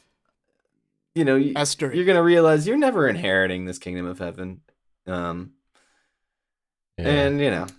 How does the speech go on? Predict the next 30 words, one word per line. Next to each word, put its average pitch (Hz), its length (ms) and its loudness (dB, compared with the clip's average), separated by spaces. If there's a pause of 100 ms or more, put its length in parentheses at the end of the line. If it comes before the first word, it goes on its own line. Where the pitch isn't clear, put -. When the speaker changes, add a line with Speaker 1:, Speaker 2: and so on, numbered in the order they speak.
(160)
Speaker 2:
It's 139 120 -10
another, 190 420 4
uh, 151 260 2
Jared 147 340 0
Leto 143 520 0 (480)
sort 135 240 -14
of 127 160 -10
Speaker 1:
Sort 202 240 -2
of, - 160 -10
yeah, - 60 -20
Speaker 2:
fucking - 260 -2
Speaker 1:
sort 330 180 -2
of 190 80 0
Jared, 143 380 4
Speaker 2:
py-, - 240 -12
pyramid 143 400 -2
scheme. - 180 2
Speaker 1:
Jared 175 140 6
Leto 135 300 6
Speaker 3:
Joker's 101 340 2
trick. 95 320 -2
Speaker 1:
scam, 98 560 0
yeah. 95 280 2
It's, 101 140 -4
like, 127 140 0
very 107 260 2
in 95 100 -4
his 98 220 -10
style. 87 640 -4
Um, 87 380 -12